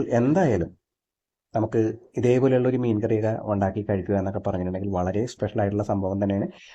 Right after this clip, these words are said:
അപ്പോൾ നേരത്തെ പറഞ്ഞതുപോലെ തന്നെ മീനൊക്കെ കിട്ടാത്ത സമയത്ത് നമ്മുടെ നാട്ടു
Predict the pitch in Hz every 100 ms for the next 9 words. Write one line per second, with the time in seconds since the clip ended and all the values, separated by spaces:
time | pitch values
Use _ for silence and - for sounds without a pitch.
0 | - 143 139 131 127 147 135 120 117 107
1 | 104 101 113 - - _ _ - 131 143
2 | 147 147 143 120 120 120 110 101 101 -
3 | 104 107 113 107 107 127